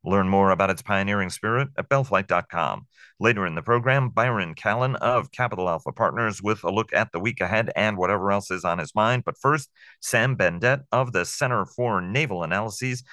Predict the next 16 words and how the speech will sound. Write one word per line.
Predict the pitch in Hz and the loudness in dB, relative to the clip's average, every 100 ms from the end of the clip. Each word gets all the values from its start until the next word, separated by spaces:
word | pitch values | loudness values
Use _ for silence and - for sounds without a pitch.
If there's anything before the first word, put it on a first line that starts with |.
| - - | -20 0
He | 107 | 2
is | 92 | 4
also | 110 - 92 | 4 2 0
a | 90 | 0
fellow | 104 117 107 | 2 2 0
at | 82 | -2
the | |
Center | - 110 110 113 | -2 0 2 0
for | 107 107 107 - | 0 -2 -2 -2
a | 98 | -2
New | 95 123 | 0 2
American | 107 90 80 73 | 2 2 0 -4
Security. | 71 71 104 104 101 90 | -12 -6 0 0 0 -2
He's | 98 - | -4 -6
part | - 98 - | 0 0 2
of | 98 101 101 | 2 2 2